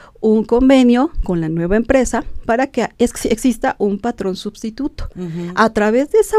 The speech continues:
Speaker 1: modalidad y de ese esquema que lo contempla la ley en sus artículos transitorios, es la manera en que la empresa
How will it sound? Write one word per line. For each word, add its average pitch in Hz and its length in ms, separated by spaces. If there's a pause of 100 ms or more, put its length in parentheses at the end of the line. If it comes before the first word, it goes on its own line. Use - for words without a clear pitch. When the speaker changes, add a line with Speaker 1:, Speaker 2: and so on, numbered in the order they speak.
Speaker 1:
modalidad 220 560
y 233 100
de 240 120
ese 254 180
esquema 247 540
que 190 120
lo 180 140
contempla 196 480
la 262 160
ley 269 240 (200)
en 202 140
sus - 140
artículos 240 460
transitorios, 269 760 (300)
es 262 180
la 302 120
manera 277 440 (180)
en 233 140
que 269 220 (140)
la 208 160
empresa 302 340